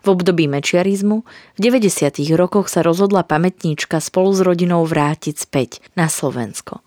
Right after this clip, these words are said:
Irena s manželom žili spolu s jej mamou v štvorizbovom družstevnom byte v Senci. Onedlho však dostala ponuku zastúpiť pracovníčku na obecnom úrade, ktorá odchádzala na materskú dovolenku. Nakoniec sa tam zdržala šesť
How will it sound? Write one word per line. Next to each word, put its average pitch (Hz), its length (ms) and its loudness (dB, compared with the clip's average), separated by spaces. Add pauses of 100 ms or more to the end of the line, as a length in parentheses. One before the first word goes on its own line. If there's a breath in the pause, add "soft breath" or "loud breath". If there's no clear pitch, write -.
(340 soft breath)
Irena 254 400 4
s 170 80 0
manželom 196 480 4
žili 202 240 4
spolu 196 400 2
s 190 160 2
jej 160 80 2
mamou 175 400 2
v 190 80 -6
štvorizbovom 208 880 2
družstevnom 170 640 0
byte 156 240 0
v - 80 -8
Senci. 131 420 -8 (380 loud breath)
Onedlho 214 560 4
však 190 240 2
dostala 226 480 2
ponuku 190 480 0
zastúpiť 170 640 -2
pracovníčku 185 800 0
na 156 160 2
obecnom 160 480 -2
úrade, 165 560 2 (320 loud breath)
ktorá 185 320 2
odchádzala 185 720 2
na 170 80 0
materskú 151 560 -2
dovolenku. 151 800 0 (480 loud breath)
Nakoniec 254 480 2
sa 190 80 2
tam 160 160 2
zdržala 156 480 0
šesť 139 240 -2